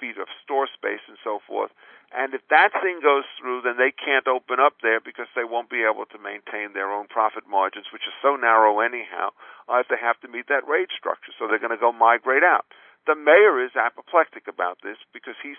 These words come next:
sees it as a form of rank protectionism and as a real source of revenue loss, because even if the store is kept out, when it goes nearby,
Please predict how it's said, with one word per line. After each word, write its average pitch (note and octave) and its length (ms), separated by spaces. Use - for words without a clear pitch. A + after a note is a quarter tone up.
sees D#3 240
it G2+ 120
as F#2+ 120
a G2+ 160
form G2 220
of F2 120
rank F#2 320
protectionism G2 720
and C#3 240
as B2 120
a A#2+ 140
real D3 280
source C3 300
of G2+ 120
revenue C3 500
loss, F#2+ 360
because C3+ 300
even F3 340
if D3 100
the B2 80
store D3 420
is - 220
kept - 260
out, D#3 380
when A2+ 140
it A2+ 120
goes C#3 280
nearby, C#3+ 640